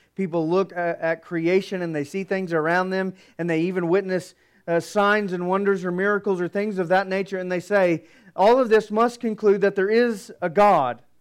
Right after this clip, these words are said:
an intelligent designer, a, a creator. For how can the human body exist this way? How can plant life exist this way? How can creation exist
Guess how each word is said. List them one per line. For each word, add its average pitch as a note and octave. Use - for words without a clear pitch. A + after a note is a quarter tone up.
an F3+
intelligent A3+
designer, E3+
a, E3+
a F3+
creator. G#3
For D3
how G3
can A#3
the A3+
human A#3
body G3
exist D#3+
this D#3
way? C3+
How F#3+
can G#3+
plant G#3+
life E3
exist E3
this E3
way? D#3
How F3+
can G3+
creation F#3+
exist D#3+